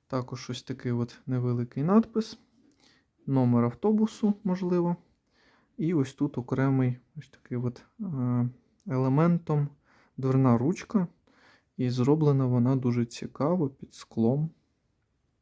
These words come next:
Або це не дверна ручка, просто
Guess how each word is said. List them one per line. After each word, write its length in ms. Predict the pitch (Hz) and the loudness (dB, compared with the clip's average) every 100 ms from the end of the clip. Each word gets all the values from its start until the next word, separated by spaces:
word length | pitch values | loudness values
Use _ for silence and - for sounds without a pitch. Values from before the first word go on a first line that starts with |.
| _ _ _ _ _ _ _ - | _ _ _ _ _ _ _ -4
Або 200 | 131 143 | 2 2
це 160 | - | 4
не 80 | 135 | 2
дверна 400 | 127 131 170 214 | 4 4 6 6
ручка, 440 | 220 190 - - 139 | 4 0 -4 -12 -10
просто 720 | 120 117 - 120 110 107 | -4 -4 -6 -6 -2 -2